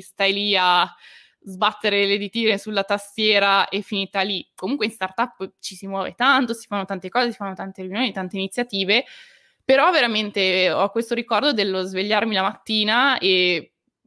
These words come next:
la giornata passava e, ed era come se io fossi assente, no? Nella, nella mia mente.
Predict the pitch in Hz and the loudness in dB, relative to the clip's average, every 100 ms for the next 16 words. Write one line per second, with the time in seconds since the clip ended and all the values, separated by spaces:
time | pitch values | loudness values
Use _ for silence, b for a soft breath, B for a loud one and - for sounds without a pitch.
0 | _ _ 196 202 240 247 185 175 226 - | _ _ -4 -2 2 2 2 0 -6 -2
1 | 208 196 208 233 202 - 196 196 208 - | 2 2 2 2 2 0 -4 -4 -4 -4
2 | 226 240 220 214 220 214 - 185 - - | -6 -6 -8 -10 -10 -10 -8 -8 -8 -8
3 | 180 170 175 190 175 180 196 175 175 170 | -6 -6 -10 -10 -6 -6 -6 -6 -4 -2
4 | 170 175 175 175 175 175 175 175 170 175 | -4 -4 -6 -6 -6 -6 -6 -6 -6 -6